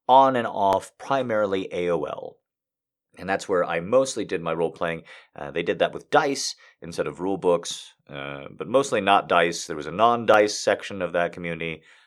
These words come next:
and that's what I was more, uh, heavily involved in. And, uh, yeah, I, I don't, I, I should have, I should have ended with "It's popular now,"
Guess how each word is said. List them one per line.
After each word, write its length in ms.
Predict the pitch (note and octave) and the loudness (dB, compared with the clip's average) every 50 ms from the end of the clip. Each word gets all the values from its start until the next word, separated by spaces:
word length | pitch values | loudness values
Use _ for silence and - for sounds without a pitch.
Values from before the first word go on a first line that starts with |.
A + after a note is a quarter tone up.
| _ _ | _ _
and 140 | - C#2+ C#2+ | -18 -14 -12
that's 200 | C#2+ C#2 - - | -12 -12 -12 -10
what 100 | D2 - | -8 -6
I 40 | C#2 | -6
was 120 | C#2 C#2 | -6 -8
more, 340 | C#2+ C#2+ C#2+ C#2+ C#2+ - - _ - | -10 -10 -10 -10 -10 -12 -16 _ -14
uh, 320 | - - - - - - - | -14 -14 -14 -14 -18 -18 -16
heavily 320 | - - E2+ D#2 D2+ D2 | -12 -12 -10 -8 -8 -8
involved 340 | C#2+ C#2 C#2+ C#2+ C#2+ C#2+ D2 | -8 -6 -6 -6 -6 -8 -10
in. 180 | D2 C#2+ C#2+ D2+ _ _ _ _ _ _ _ _ _ _ _ _ _ _ _ _ _ _ _ _ - | -12 -14 -14 -16 _ _ _ _ _ _ _ _ _ _ _ _ _ _ _ _ _ _ _ _ -4
And, 400 | - G2 G2+ G2+ G2+ G#2 F#2 - - - - _ _ _ _ _ _ _ _ _ _ _ _ _ _ _ _ _ _ _ _ _ _ _ _ _ _ _ _ _ _ _ - | -2 0 0 0 -2 -6 -8 -12 -14 -16 -16 _ _ _ _ _ _ _ _ _ _ _ _ _ _ _ _ _ _ _ _ _ _ _ _ _ _ _ _ _ _ _ -18
uh, 220 | E2 D#2+ - A2+ - | -16 -16 -14 -16 -12
yeah, 420 | A#2 A2+ A#2 C#3+ F#3+ E3 F#2 - - | -2 2 4 6 8 6 6 4 2
I, 200 | - F#2 F#2+ G2 | 0 2 2 4
I 40 | G#2 | 6
don't, 180 | A2+ A#2 - - | 6 4 4 4
I, 100 | G#2+ A2 G#2+ G#2 | 2 2 2 2
I 80 | G#2+ | 0
should 180 | F#2+ - C3 A2 | 2 2 0 0
have, 200 | G2 E2+ - - | -2 -4 -8 -8
I 100 | - - | -6 -4
should 180 | - - A#2 - | -4 -2 -4 -4
have 100 | - - | -4 -6
ended 220 | F2+ F#2+ F2+ D2+ | -6 -6 -6 -4
with 140 | D2 D#2+ - | -4 -6 -6
"It's 140 | E2 - - | -6 -10 -8
popular 400 | - - E2 D#2 - E2 D2 D2 | -6 -4 -4 -4 -4 -4 -6 -6
now," 340 | D2+ D#2 D2 C#2+ C#2+ C#2+ | -4 -6 -6 -6 -8 -10